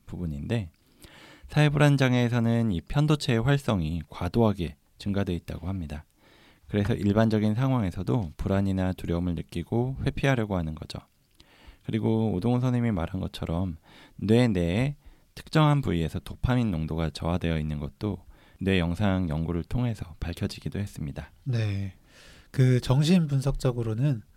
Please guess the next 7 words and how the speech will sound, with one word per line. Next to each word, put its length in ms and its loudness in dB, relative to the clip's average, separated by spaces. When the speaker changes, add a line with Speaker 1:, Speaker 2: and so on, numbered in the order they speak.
Speaker 2:
이제 100 -8
무의식적인 720 4
갈등이 800 0
사회적 440 2
상황에 520 4
이제 200 -2
대치돼서 760 -2